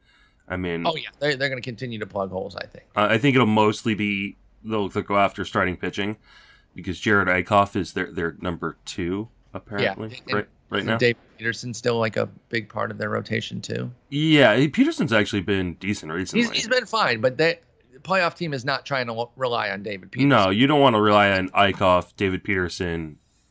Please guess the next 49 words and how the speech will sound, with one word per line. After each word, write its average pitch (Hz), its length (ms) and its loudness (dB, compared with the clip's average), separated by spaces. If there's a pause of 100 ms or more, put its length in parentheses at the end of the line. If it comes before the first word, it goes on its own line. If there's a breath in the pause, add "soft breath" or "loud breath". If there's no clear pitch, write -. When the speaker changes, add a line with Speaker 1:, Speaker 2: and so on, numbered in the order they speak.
(280)
Speaker 1:
Tyler 92 480 2
McGill. 80 720 -6 (500)
Speaker 2:
Yeah, 202 280 -4 (100)
I'm 165 140 -4
not, 170 180 -4
I'm 160 80 -6
not 139 180 -6 (440)
trying 147 220 -4
to 117 40 -12
be 110 300 -10
rude 131 260 -10
to 117 60 -14
David 117 260 -4
Peterson. 160 300 -8
He's 101 120 -12
a 104 80 -10 (220)
perfectly 127 360 -4
capable 117 380 -2
four 123 280 0
five 117 340 0 (320 soft breath)
starter 135 340 -2
who 110 120 -6
I 107 80 -4
think 113 260 -8
can, 107 320 -10 (180)
can 120 120 -14
be 113 140 -4
around 113 360 0
for 101 160 -2
a 90 60 -2
bit, 101 380 0
but, 104 180 -2
like, 95 260 -4 (380)
Speaker 1:
If 120 120 0
this 190 180 2
Speaker 2:
come - 80 -2
Speaker 1:
team 220 220 2
gets 117 280 2
completely 104 440 0
healthy 95 360 0
and 90 100 -2
makes 92 200 -4
a - 20 -20
couple 87 240 -8
moves, 82 320 -4
they, 92 160 -2
they're 101 240 0
gonna 120 200 2
be 87 400 -4